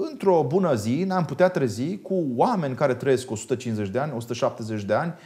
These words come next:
care nu au condiția mortalității de care suferim, uh, noi ceilalți și care, la un moment dat, pot să creeze și o ordine politică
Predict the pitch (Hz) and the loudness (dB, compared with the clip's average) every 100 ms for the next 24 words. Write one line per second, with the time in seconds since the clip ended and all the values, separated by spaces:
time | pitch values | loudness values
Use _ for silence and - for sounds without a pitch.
0 | - - 143 135 165 196 147 160 147 135 | -20 0 4 4 4 2 6 4 4 0
1 | 127 131 127 110 110 117 110 113 127 - | -2 0 0 0 0 0 0 -2 -6 -10
2 | - 113 127 107 95 - 117 117 120 104 | -4 0 2 2 0 -6 -4 0 0 -2
3 | 95 101 98 120 - 113 104 151 165 - | -2 -2 0 -2 -2 -2 0 -2 -4 -18
4 | - - - - 269 175 - 127 202 180 | -20 -20 -10 2 4 6 4 4 6 4
5 | 131 160 175 151 165 - 151 143 120 127 | 0 -2 -2 -4 -6 -2 0 0 0 -2
6 | 120 131 127 131 117 117 127 131 170 220 | 0 -2 -2 0 0 0 -4 0 0 0
7 | 185 156 139 | -2 2 2